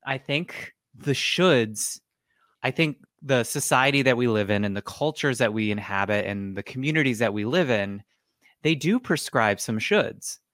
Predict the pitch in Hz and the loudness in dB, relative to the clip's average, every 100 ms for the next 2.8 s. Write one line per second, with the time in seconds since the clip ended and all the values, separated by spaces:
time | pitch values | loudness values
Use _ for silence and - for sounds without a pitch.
0 | _ 110 107 113 - 117 92 131 120 98 | _ -8 -4 -4 -2 -4 -2 -2 0 -2
1 | 123 - 95 - 98 107 107 113 - - | -4 -8 -12 -8 -8 -4 -6 -6 -10 -12
2 | - 120 104 92 92 104 98 | -12 -12 -12 -12 -10 -6 -6